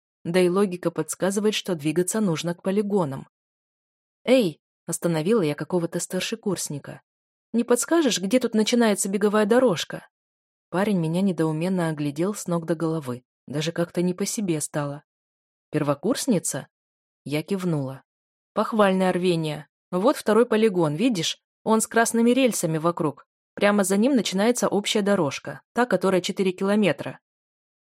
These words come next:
Я поблагодарила парня и действительно через пару минут нашла нужную дорожку со столбом, на котором красовалась с одной стороны гордая табличка «ноль»,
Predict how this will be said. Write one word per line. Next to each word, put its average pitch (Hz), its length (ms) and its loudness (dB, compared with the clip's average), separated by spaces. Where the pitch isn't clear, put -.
Я 233 160 0
поблагодарила 220 680 0
парня 160 520 -4
и 185 80 -4
действительно 202 640 -2
через 180 260 -4
пару 170 240 0
минут 180 400 -4
нашла 208 400 0
нужную 208 400 0
дорожку 170 440 0
со 202 120 -4
столбом, 165 580 -4
на 156 80 -4
котором 175 420 0
красовалась 156 640 0
с - 60 -2
одной 180 260 -2
стороны 170 400 -2
гордая 160 360 2
табличка 147 560 -4
«ноль», 196 300 -2